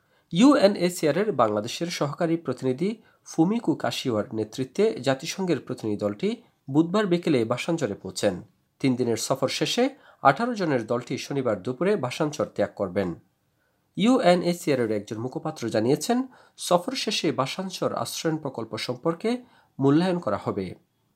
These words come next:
গত বছরের ডিসেম্বর থেকে পর্যায়ক্রমে প্রায় তেরো হাজার রোহিঙ্গাকে ইতিমধ্যে বাসানচরে স্থানান্তর করেছে বাংলাদেশ সরকার।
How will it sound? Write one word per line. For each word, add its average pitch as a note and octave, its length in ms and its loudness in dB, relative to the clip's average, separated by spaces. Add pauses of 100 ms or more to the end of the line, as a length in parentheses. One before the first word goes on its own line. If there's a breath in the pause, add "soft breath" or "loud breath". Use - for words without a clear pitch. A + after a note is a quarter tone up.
(180)
গত F3 220 6
বছরের C4+ 440 -2
ডিসেম্বর G3+ 400 -6
থেকে G#3 340 -8
পর্যায়ক্রমে C3+ 720 0
প্রায় D3+ 340 0 (140)
তেরো F3 260 2
হাজার D3+ 320 0
রোহিঙ্গাকে C#3 580 -2
ইতিমধ্যে E3 560 0
বাসানচরে C#3 540 -2
স্থানান্তর D#3 520 0
করেছে F3 360 -4
বাংলাদেশ G2 400 -2
সরকার। G2 400 -2